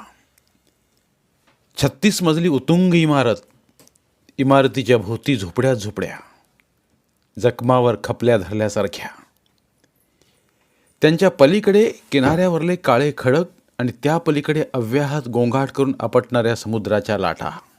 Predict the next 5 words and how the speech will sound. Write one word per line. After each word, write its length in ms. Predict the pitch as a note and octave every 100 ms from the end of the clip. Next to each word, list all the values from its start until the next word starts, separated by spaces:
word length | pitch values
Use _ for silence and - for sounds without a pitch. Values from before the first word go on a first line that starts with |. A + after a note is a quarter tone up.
| _ _ _ _ _ _ _ _ _ _ _ _ _ _ -
त्याही 320 | A#2+ A#2+ D#3+
पलीकडे 500 | G#3 F3+ G3 F#3+ G3+
पाण्याच्या 480 | G3+ B2+ C#3 D3+ -
पृष्ठावर 480 | B2 G#2+ - C#3+ D3+
तरंगणारे 600 | - B2 D3 C#3+ C3